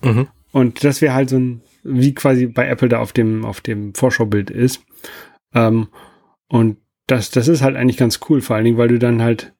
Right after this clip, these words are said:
Speaker 2: ähm, die Navigation so direkt, äh, hinterm Lenkrad hast, ne? Oder vielleicht sogar im, im, im Head-Up-Display auf der, auf der Scheibe. Das wäre
Speaker 1: Ja.
Speaker 2: noch ganz cool. Ähm, und auch, dass dann irgendwie der Beifahrer Sachen machen kann auf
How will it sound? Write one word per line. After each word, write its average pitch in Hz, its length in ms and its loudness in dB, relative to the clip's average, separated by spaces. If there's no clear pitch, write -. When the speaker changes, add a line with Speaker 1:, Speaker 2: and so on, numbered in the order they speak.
Speaker 2:
ähm, 110 720 -2
die 127 80 2
Navigation 127 880 2
so 127 100 2
direkt, 123 320 0
äh, 135 160 -2
hinterm 123 340 2
Lenkrad 123 380 0
hast, 117 400 -2
ne? 131 240 2
Oder 110 180 0
vielleicht 113 280 -2
sogar 117 180 0
im, - 400 -10
im, 117 180 -12
im 110 280 -10
Head-Up-Display 120 600 0
auf 127 140 -2
der, 113 240 -2
auf 110 100 -10
der 104 240 -6
Scheibe. 131 440 0
Das - 100 -14
wäre 123 140 2
Speaker 1:
Ja. 123 60 0
Speaker 2:
noch 104 80 -2
ganz 131 200 0
cool. 127 160 2
Ähm, 113 460 2
und 123 460 -2
auch, 123 220 -2
dass 117 260 0
dann 120 220 0
irgendwie 113 240 0
der 117 120 2
Beifahrer 117 720 0
Sachen 139 300 0
machen 113 240 0
kann 123 220 0
auf - 180 -6